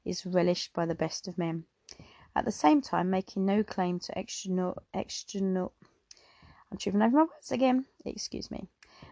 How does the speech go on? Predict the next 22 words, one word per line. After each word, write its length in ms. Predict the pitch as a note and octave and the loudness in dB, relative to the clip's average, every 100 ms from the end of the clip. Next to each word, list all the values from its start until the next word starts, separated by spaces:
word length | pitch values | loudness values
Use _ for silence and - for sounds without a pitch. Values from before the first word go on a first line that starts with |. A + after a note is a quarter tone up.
| _ | _
making 300 | A#3 - B3+ | 0 6 8
no 180 | D4 F4+ | 8 8
claim 380 | - F#3+ F#3 G3 | 6 2 2 -2
to 180 | - - | -6 -2
extraordinary 1200 | A#3+ - - - - _ A3 G#3 G3 F#3 F3+ F#3 | -2 -2 -8 -8 -10 _ 0 0 -2 -2 -2 -4
goodness 460 | - F#3 F3+ E3+ - | -2 -2 -2 -6 -4
on 120 | F#3 | -2
our 180 | E3+ D#3+ | 0 -2
part. 400 | - D#3+ - - _ _ _ _ _ - - | -2 -4 -4 -10 _ _ _ _ _ -14 2
With 220 | D4+ - | 2 4
the 100 | D#4 | 2
exception 720 | - - - - - A3 G3 | 2 0 2 2 -2 0 0
of 100 | G3 | 0
things 580 | - A3+ G#3+ G#3+ G3+ - | -4 0 2 2 0 -4
which 260 | - - G#3+ | -8 -4 0
are 340 | G3+ G3 - - - | 2 2 0 -6 0
vicious 500 | G#3+ - A3+ G3+ - | 0 2 -2 -2 0
and 160 | G3 | 0
evil 380 | G#3+ G#3 G3 F#3+ | 2 2 2 0
in 160 | G3 G3 | 2 4
their 100 | G3 | 4
nature, 520 | G#3+ G#3+ - - | 4 0 -6 -6